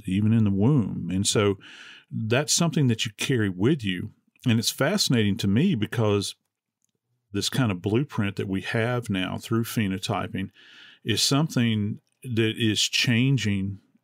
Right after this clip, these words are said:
the way we approach crime scenes and the way we approach unknown circumstances where some biological element has been left behind. It's like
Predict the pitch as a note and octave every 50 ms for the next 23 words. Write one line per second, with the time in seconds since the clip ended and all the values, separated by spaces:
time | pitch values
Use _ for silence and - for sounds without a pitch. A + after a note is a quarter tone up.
0 | _ _ - C#3 A#2+ G#2+ G#2 A2+ A2+ G2+ G2+ G#2+ A2+ A2 G#2+ G#2+ A2 G#2 G#2 G#2
1 | G#2 - _ _ _ _ _ _ _ _ _ _ - - A2+ A#2 A#2 G#2+ G2 -
2 | - - A#2+ A2 A2 - - - - - _ _ _ _ _ - - - A#2 A2+
3 | A2+ A2+ - - G2 F#2 E2+ F#2 F#2+ - - - - - A#3 C#3+ A2 G2+ G#2 G#2+
4 | G#2+ G#2 G#2 G#2 G#2 G2+ G#2 A#2 A#2 G2+ G#2 G#2 F#2+ - - - A2 G2 G2+ G#2
5 | - - - - - _ - A2+ A2+ A2 G#2+ G#2+ G#2+ G#2 G2+ G2 - - - A2
6 | A2+ - A2 G2+ - - G2+ F#2+ F#2+ - - F#2+ - - A#2+ G#2+ G2 G2 F#2+ F#2+
7 | F#2+ G2 G2+ G2 - - - A2+ A2+ A2+ A#2 - _ _ _ A2 G2+ F#2 G2+ G#2+
8 | A#2 A#2+ A#2+ A2+ G#2+ G2+ - - - - - G#2 A#2+ A#2+ G#2+ G2 G#2 G2+ - -
9 | A#2+ A#2 A#2 A2+ - A#2 G#2+ G#2 G2+ G#2 A2 A2 G#2+ - - F#2 F#2 - - B2+
10 | A#2+ A2 G2+ G2+ G2 G2 F#2+ - - A2 G2+ G2+ G#2+ -